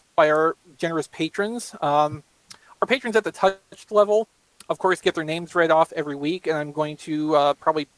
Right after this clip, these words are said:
butcher half of these because I always do. I don't know why Brian lets me do this. Uh, but thanks <laughs> so much to Kevin Dorsey, Peter Giannakopoulos, I think I got that close this time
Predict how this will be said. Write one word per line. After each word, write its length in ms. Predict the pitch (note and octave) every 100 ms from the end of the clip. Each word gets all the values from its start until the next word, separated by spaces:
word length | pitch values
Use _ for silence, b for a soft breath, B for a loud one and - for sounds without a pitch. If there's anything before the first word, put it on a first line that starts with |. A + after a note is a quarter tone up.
| -
butcher 260 | D3 - D#3
half 220 | F3 G3
of 80 | G3
these 220 | G#3+ G3+
because 680 | D3+ - C#3+ C#3 C3+ - -
I 160 | C#3
always 400 | C3+ C#3+ C#3 - -
do. 300 | D3 D#3+ F#3 _ B B B
I 60 | C#3+
don't 120 | D#3
know 80 | D3+
why 100 | C#3
Brian 280 | C#3+ C#3+
lets 180 | C#3+ -
me 80 | C3+
do 160 | C3+ E3
this. 300 | G3+ - - B B B B B B
Uh, 280 | F#3+ F#3 F3+ - -
but 220 | A3+ G3+ _ _ -
thanks 260 | C#4 F#4
<laughs> 0 |
so 360 | - - - A#3+ -
much 340 | G3+ - - _ B B B
to 260 | - F#3 E3
Kevin 360 | - F#3+ F#3 F3+
Dorsey, 520 | D3+ C#3+ C3+ E3 G3+ _ _
Peter 260 | - A3+ B3
Giannakopoulos, 1040 | D#3 F3 G3 - D#3+ D#3 D3 D3 - - _ _ _ _ _
I 60 | G#3
think 200 | _ -
I 60 | A3
got 180 | G#3+
that 120 | G#3 - _
close 360 | - D4 D4+ -
this 200 | D3 -
time 340 | C#3 D3